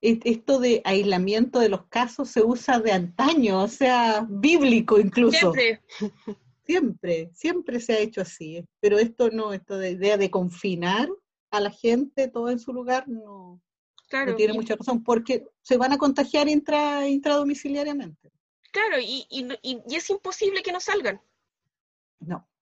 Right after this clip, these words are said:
Speaker 1: no, no,
Speaker 2: Sobre
Speaker 1: o sea,
Speaker 2: todo
Speaker 1: sí,
Speaker 2: si,
Speaker 1: sí.
Speaker 2: si, si, sobre todo si tienen que salir a, a, a, a ganar el pan, a, a, a matar el hambre.
Speaker 1: Exacto.
Speaker 2: ¿Ah?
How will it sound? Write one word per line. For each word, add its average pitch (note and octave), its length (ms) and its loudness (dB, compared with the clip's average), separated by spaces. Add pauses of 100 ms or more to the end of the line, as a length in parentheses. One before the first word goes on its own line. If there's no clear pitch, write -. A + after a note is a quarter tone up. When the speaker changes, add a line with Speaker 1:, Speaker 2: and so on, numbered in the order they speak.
Speaker 1:
no, D#3+ 220 -20 (420)
no, F3 80 -12
Speaker 2:
Sobre C4 220 -2
Speaker 1:
o - 20 -8
sea, D#4+ 100 -4
Speaker 2:
todo F4+ 120 0
Speaker 1:
sí, D#4 320 -6
Speaker 2:
si, G#3+ 100 -12
Speaker 1:
sí. C4+ 180 -8
Speaker 2:
si, A3 40 -16
si, - 160 -8
sobre C#4+ 240 -2
todo F4 240 -4
si E4+ 140 -6
tienen D#4+ 280 -4
que E4+ 100 -8
salir D#4+ 420 -4
a, D#4+ 220 2
a, C4+ 220 0
a, - 240 -4
a B3 200 -2
ganar C4 280 0
el D#4+ 120 -8
pan, C#4+ 340 -4
a, A3+ 80 -4
a, A#3 420 -4
a B3 40 0
matar B3+ 300 0
el D4 120 -4
hambre. D4+ 400 -4 (800)
Speaker 1:
Exacto. - 220 -10
Speaker 2:
¿Ah? - 1000 -12